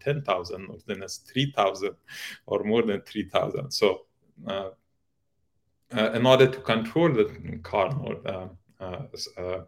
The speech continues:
uh, uh, sorry, uh, one-fourth of it is two thousand or maybe two thousand five hundred. So in order to control the network of Carnot, malicious actors have to control more, thousands of nodes,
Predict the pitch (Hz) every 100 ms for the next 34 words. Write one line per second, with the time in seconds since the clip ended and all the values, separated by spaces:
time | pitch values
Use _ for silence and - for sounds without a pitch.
0 | _ - - - 98 95 - 117 117 -
1 | 92 95 98 104 110 113 120 104 - 95
2 | 87 101 95 - _ - 123 - 92 90
3 | 95 - - _ - - _ 104 98 101
4 | 98 95 98 98 92 90 - 101 101 92
5 | 92 95 - 95 95 _ - 107 123 131
6 | 127 - - _ - 104 107 - 151 127
7 | 104 98 104 104 110 101 107 98 - 123
8 | 135 95 92 - _ _ _ _ 98 92
9 | 104 104 - 98 98 - 98 - - 95
10 | - 92 87 _ _ _ _ _ _ _
11 | - 107 101 - 110 101 101 104 113 -
12 | 123 135 120 104 92 80 - 90 92 -